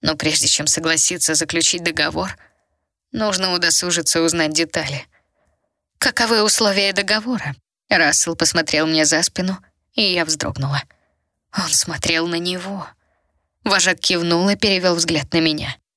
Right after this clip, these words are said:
«Ты не будешь пересекать выделенные семье границы. Не будешь охотиться на людей. Не станешь нападать на стаю и применять к ней свои фокусы». «К ней или против неё?»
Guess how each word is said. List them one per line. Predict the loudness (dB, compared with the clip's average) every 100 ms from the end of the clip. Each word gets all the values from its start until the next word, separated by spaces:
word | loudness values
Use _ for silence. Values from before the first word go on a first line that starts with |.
| _ 0
«Ты | 0
не | 2 2
будешь | 2 4 2 0
пересекать | 0 2 2 2 2 2
выделенные | 2 2 0 0 0 0 2 2
семье | 2 0 0 0
границы. | 2 0 0 -2 -2 -2 -6 _ _ _ _ _ _
Не | -2 0
будешь | 0 0 0
охотиться | 0 0 0 0 0 2
на | 2
людей. | 2 0 0 -2 -10 _ _
Не | -2 0
станешь | 0 0 0 0 0
нападать | 0 0 0 2
на | 2
стаю | 2 2 2 4 2
и | 0
применять | 0 -2 0 0 0 0
к |
ней | 2 2
свои | 2 2 0
фокусы». | -2 -4 -2 0 0 -2 -8 _ _ _ _ _ _ _ -6
«К | -2
ней | -2 -2 -2 0
или | 0
против | 2 0 0 0 0
неё?» | -2 -4